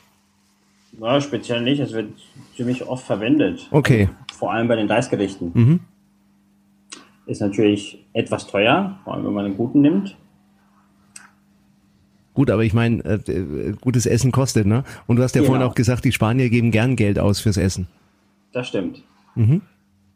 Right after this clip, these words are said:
Speaker 2: Gut.
Speaker 1: Ähm, dann kommt das Ganze in den Ofen für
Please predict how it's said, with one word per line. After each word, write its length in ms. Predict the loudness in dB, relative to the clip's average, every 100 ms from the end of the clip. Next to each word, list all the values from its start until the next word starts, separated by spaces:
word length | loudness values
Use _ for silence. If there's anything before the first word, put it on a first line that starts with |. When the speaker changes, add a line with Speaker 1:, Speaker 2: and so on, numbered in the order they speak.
| _ _ _ _ -2
Speaker 2:
Gut. 120 | 2 2
Speaker 1:
Ähm, 260 | 4 2 2
dann 260 | 0 0
kommt 220 | -2 -2
das 140 | -2 -2
Ganze 300 | -4 0 0
in 60 |
den 120 | 2 2
Ofen 380 | 2 0 -4
für 540 | 0 2 4 2 0